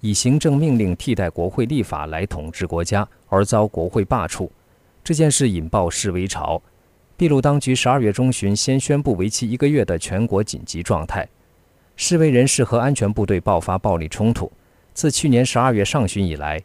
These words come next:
已有四十多人丧生。秘鲁总统波罗阿尔特十四号晚上签署延长紧急状态命令，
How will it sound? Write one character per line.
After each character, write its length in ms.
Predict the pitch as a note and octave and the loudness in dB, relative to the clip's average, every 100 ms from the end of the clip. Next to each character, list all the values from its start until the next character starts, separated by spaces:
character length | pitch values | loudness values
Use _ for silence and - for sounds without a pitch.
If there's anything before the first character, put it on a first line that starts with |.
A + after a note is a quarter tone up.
| - | -4
已 100 | A2 | 0
有 160 | G2+ | 2
四 240 | D#2 - B2 | 2 0 -2
十 120 | F#2 | -2
多 160 | F#2+ F2 | -2 -2
人 140 | D#2 | -2
丧 240 | - E2+ E2 | -4 -4 -4
生。 240 | G2+ G2+ - _ _ _ _ _ - | -2 -2 -6 _ _ _ _ _ -2
秘 80 | E3 | 2
鲁 120 | C#3 | 2
总 180 | C#3+ C#3+ | 2 2
统 180 | A2+ F#2+ | 2 2
波 160 | B2 | 2
罗 120 | A2 | 4
阿 80 | G2 | 2
尔 160 | A2 - | 2 0
特 280 | - A#2+ - | -2 -2 -2
十 180 | - B2+ | -4 -2
四 140 | - | 0
号 140 | B2+ A2+ | 2 2
晚 180 | F#2 F#2 | 2 -2
上 220 | G#2 G2 | -2 0
签 200 | B2+ B2+ | 2 2
署 160 | F#2 | 0
延 220 | E2 E2+ A2 | -4 -2 0
长 220 | G#2 G#2 | 0 -2
紧 180 | D#2 - | -4 -6
急 160 | F2 | -6
状 220 | G#2 A2 | -2 -2
态 160 | G2+ F#2+ | 0 0
命 200 | A#2 E2+ | 0 0
令， 160 | E2+ | -4